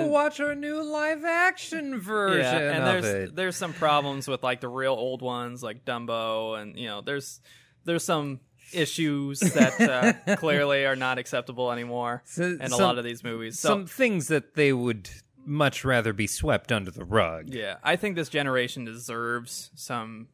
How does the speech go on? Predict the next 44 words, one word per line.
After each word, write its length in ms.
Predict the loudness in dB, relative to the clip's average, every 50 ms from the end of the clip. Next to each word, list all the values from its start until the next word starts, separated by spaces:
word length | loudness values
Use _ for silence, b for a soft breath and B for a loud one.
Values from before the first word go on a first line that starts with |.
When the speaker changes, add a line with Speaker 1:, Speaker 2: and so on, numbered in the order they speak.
| _
Speaker 1:
really 300 | _ -2 -2 0 0 0
solid 400 | -2 -2 -2 -2 0 0 0 0
animated 580 | -2 -2 -4 -4 -4 -4 -6 -6 -6 -6 -6 -8
films. 640 | -10 -10 -10 -10 -10 -12 -14 -14 -14 -14 -12 -14 -14 -12 -10
Uh, 320 | -8 -8 -6 -6 -8 -10 -12 -14 _
Speaker 2:
Yeah. 240 | -4 0 2 2
Speaker 1:
that 260 | 4 2 0 -4 -4 -4
I, 180 | -4 -4 -4 0
I 120 | 0 0 0
just, 200 | -2 -8 -16 -20 _ _ _
I 80 | 0
don't 180 | 0 0 0 0
think 280 | -2 -4 -4 -4 _
the 80 | -8 -2
market's 280 | -2 0 -2 -2 -4 -6
being 140 | -6 -6
served, 380 | -6 -2 0 2 2 2 2 0
and 120 | -2 -4
they're 60 | -4 -4
making 320 | -2 -4 -4 -4 -6 -6
all 200 | -2 -2 -2 -2
these 420 | -2 -2 -4 -4 -6 -8 -10 -14 _ _ _ -4
fucking 380 | -4 -4 -2 -2 -6 -8 -8 -6
cash-in 840 | 0 2 4 4 4 2 0 0 0 0 0 -2 -2 -4 -6 -6
live-action 720 | -2 2 4 4 4 4 4 4 2 2 0 -4 -8 -8 -2
adaptations 1000 | 0 0 2 2 0 -2 _ -4 -4 -4 -4 -4 -6 -8 -6 -8 -10 -10 -12 -14 b b b b b b -12
of 80 | -10
classic 380 | -2 0 0 0 0 -2 -8 -6
movies. 360 | -4 -4 -4 -2 -4 -6 -6 -10 _
I 100 | -4 -4
don't, 300 | -2 -2 -4 -6 -8 -12 _ -20 _ _ _ _ -20 -20 _ _ _
I 60 | -6
don't 180 | -6 -6 -4 -4
think 160 | -4 -6 -2
kids 240 | 0 0 0 0 -2
wanna 200 | -4 -4 -4 -6
see 340 | -6 -8 -8 -8 -6 -4
that. 320 | -2 -2 -2 -2 -4 -6 -8 -10 -10
I 100 | -10 -10
think 260 | -8 -10 -14 -14 _
kids 260 | -4 -4 -4 -4 -4
wanna 220 | -6 -6 -6 -6 -8
see 360 | -6 -4 -2 -2 -2 -2 -4 -4
animation, 720 | -4 -4 -4 -4 -4 -4 -4 -4 -6 -8 -8 -10 -12 -16